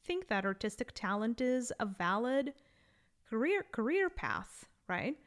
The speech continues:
So they would be like, "Okay, no, go study math or become an accountant, or I want you to be a lawyer or something, or a doctor,"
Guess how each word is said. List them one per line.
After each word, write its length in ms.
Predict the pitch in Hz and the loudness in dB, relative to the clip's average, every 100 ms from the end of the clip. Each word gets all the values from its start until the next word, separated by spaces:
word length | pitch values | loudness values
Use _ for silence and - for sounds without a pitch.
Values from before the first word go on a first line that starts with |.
| - _ | -20 _
So 360 | - - 220 208 | -4 2 4 6
they 120 | 220 | 4
would 120 | 208 | 4
be 80 | 220 | 4
like, 220 | 214 214 | 4 2
"Okay, 180 | 233 254 | 2 4
no, 160 | 233 | 4
go 160 | 226 226 | 4 2
study 320 | 226 233 220 | 2 2 4
math 380 | 214 269 269 - | 4 4 2 4
or 60 | 208 | 0
become 280 | 196 214 | 2 2
an 80 | 202 | 2
accountant, 600 | 196 - 240 277 214 196 | 0 0 0 2 2 2
or 420 | 190 196 190 180 - - | 2 4 4 2 -2 0
I 80 | 208 | 2
want 220 | 214 214 | 4 2
you 60 | 214 | 0
to 100 | 185 | -2
be 140 | 196 | 2
a 80 | 180 | 2
lawyer 640 | 180 214 277 190 170 214 - | 4 4 6 6 4 2 -2
or 80 | 190 | -4
something, 600 | - 185 180 175 190 196 - | -4 -4 -2 0 -2 -2 -2
or 180 | 202 | 2
a 60 | 190 | 2
doctor," 680 | 170 214 262 - - 202 | 4 6 4 2 0 0